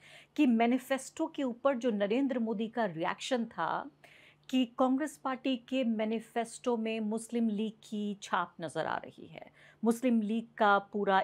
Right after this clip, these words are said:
एक तरह से उनकी छवि नज़र आ रही है, उसको बढ़ चढ़ कर पेश किया गया। नरेंद्र मोदी ऐसा क्यों कह रहे थे? इसलिए क्योंकि कांग्रेस पार्टी तमाम तरह के बहुसंख्यकवादी, तमाम तरह के हिंदुत्ववादी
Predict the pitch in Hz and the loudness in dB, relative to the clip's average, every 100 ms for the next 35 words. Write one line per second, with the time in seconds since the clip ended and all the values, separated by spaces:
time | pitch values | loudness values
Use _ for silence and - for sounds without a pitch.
0 | 202 - 185 185 202 185 185 196 - 180 | 2 -2 -2 -2 -4 -4 -4 -8 -4 -4
1 | 175 165 147 160 - - - - - _ | -4 -6 -6 -6 -4 -6 -10 -14 -20 _
2 | 311 - - 294 214 151 226 226 - 233 | 0 0 0 2 2 4 2 2 0 -4
3 | 214 208 185 180 175 - 170 156 160 220 | -2 -4 -2 -4 -4 -4 -4 -4 -2 2
4 | 302 262 247 269 262 226 226 - 233 196 | 2 2 0 0 -2 -2 -6 -4 -2 -2
5 | 151 147 - - - _ - _ - 320 | -6 -10 -12 -16 -20 _ -20 _ -4 -4
6 | - 220 185 226 294 - 247 247 233 - | -2 -2 0 0 -4 -4 -4 -4 -4 0
7 | 254 247 - - 185 175 214 233 - 226 | 0 0 -2 0 0 0 -4 -4 0 2
8 | 233 254 254 233 208 180 202 208 226 226 | 2 2 -2 -2 -4 -2 -4 -4 -2 -2
9 | 190 165 170 175 - 190 - 254 240 165 | -2 -4 -4 -6 -6 -6 -4 -4 -2 0
10 | 165 147 160 180 226 - - - 220 214 | 0 0 -6 -10 -12 -18 -6 0 2 2
11 | 226 214 202 202 - 196 196 190 180 160 | -2 -2 -4 -4 0 -2 0 -6 -4 0
12 | 269 - 180 170 151 165 175 | -2 -2 -4 0 0 -2 -8